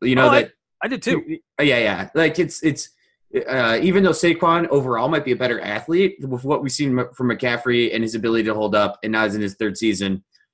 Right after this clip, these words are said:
Speaker 1: and he's outscoring everybody. So if that, that kind of positional advantage, I just wanted to, like, comment on that to say that if you're not taking McCaffrey one overall right now, you're making a mistake, in my opinion.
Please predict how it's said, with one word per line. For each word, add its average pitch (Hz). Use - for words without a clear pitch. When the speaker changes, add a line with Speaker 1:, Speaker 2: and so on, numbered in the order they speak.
Speaker 1:
and 123
he's 120
outscoring 127
everybody. 120
So 101
if 120
that, 131
that 143
kind 139
of 127
positional 123
advantage, 98
I 139
just 147
wanted 151
to, 131
like, 127
comment 107
on 101
that 95
to 101
say 104
that 98
if 123
you're 151
not 165
taking 135
McCaffrey 120
one 113
overall 104
right 82
now, 104
you're 98
making 98
a 87
mistake, 85
in 92
my 87
opinion. 62